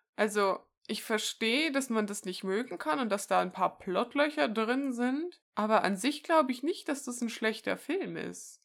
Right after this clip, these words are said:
Naja, also, ja, erzähl einfach mal. Am Anfang des Films, ähm, befinden wir uns, ähm, in Indien. Ich glaub, also, wenn ich's jetzt richtig verstanden hab, dann war Indien damals noch kein geeintes Land, sondern halt so einzelne Königreiche nebeneinander.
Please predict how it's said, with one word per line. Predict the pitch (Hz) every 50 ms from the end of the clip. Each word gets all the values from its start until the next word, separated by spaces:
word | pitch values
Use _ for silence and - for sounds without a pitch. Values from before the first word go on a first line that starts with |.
| _ _
Naja, | 190 190 196 226 262 233 - - - _
also, | - 196 202 208
ja, | 202 190 185 - - _ - - 208 226
erzähl | - 220 - 285 269
einfach | 208 170 160
mal. | 151 151 156 156 170 175 - _ _ -
Am | 233 247 240
Anfang | 277 302 302 311 277 262
des | 262 262
Films, | - 262 247 247 247 240 240 -
ähm, | - 190 185 185 180 180 175 175 175 175 185 -
befinden | 180 170 170 - - - 226 220 214 214 190
wir | 185 175
uns, | 175 185 180 - - -
ähm, | - 170 165 165 160 160 160 156 156 -
in | - 165 170
Indien. | 190 233 254 269 285 285 294 302 320 320 - _ _ _
Ich | - 190 -
glaub, | - 208 202 202 - -
also, | 190 202 190 175 180 170 -
wenn | 185 196
ich's | 220 220
jetzt | - 240 - - 196
richtig | 269 262 269 247
verstanden | 233 220 226 226 233 233
hab, | 220 220
dann | - 196 196 185
war | 196 190 170
Indien | 208 240 226 240 220
damals | 208 202 208 208 196 196 -
noch | 196 190 -
kein | - 185 170 175
geeintes | 180 - - - - - - -
Land, | - 349 381 403 -
sondern | - 202 190 180 175 185 190
halt | 175 160 156 - - -
so | 196 185 175 156
einzelne | - 175 202 - - - -
Königreiche | - 226 254 311 302 - 262 277 269 277 262
nebeneinander. | 208 175 165 151 151 175 208 262 302 330 339 403